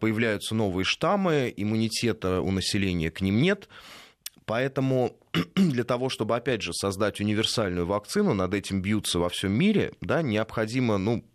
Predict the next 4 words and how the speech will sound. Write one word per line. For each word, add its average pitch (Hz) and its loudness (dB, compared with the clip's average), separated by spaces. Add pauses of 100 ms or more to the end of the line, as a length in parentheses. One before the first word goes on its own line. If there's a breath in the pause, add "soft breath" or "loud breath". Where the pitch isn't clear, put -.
(320)
найти 104 0
какой-то 110 -2
способ, 202 0
условно, 95 -4